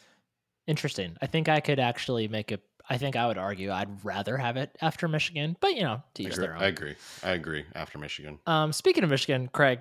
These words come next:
Speaker 1: let's get a little more granular on the two biggest opponents on Penn State's schedule here. Obviously, Michigan last year had a great season, absolutely steamrolled Ohio State in the game.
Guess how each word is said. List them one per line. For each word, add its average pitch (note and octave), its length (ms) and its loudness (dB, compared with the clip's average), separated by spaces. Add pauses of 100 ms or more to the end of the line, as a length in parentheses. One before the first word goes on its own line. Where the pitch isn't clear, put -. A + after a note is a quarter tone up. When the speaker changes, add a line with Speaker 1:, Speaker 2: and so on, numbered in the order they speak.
Speaker 1:
let's F#3+ 180 0
get C#4 120 8
a A#3+ 40 8
little E3 180 10
more D3+ 140 6
granular B2+ 520 4
on G#2+ 400 0 (180)
the C#3 80 -2
two G2+ 500 -2 (140)
biggest G2+ 280 0
opponents G#2 400 -6
on F#2 100 -8
Penn G2 180 -8
State's F#2+ 220 -6
schedule F#2+ 300 -4
here. F#2 280 -6 (180)
Obviously, G#3 540 6
Michigan D#3+ 680 4
last B2+ 360 2
year A2 240 2
had G#2+ 380 2 (160)
a D#3+ 60 -2
great A#2+ 300 4
season, G2 520 -4 (180)
absolutely A#2 560 2
steamrolled A2 720 2
Ohio G#2+ 340 2
State G#2+ 380 -2
in A2 160 -6
the G2+ 80 -2
game. G2+ 420 -2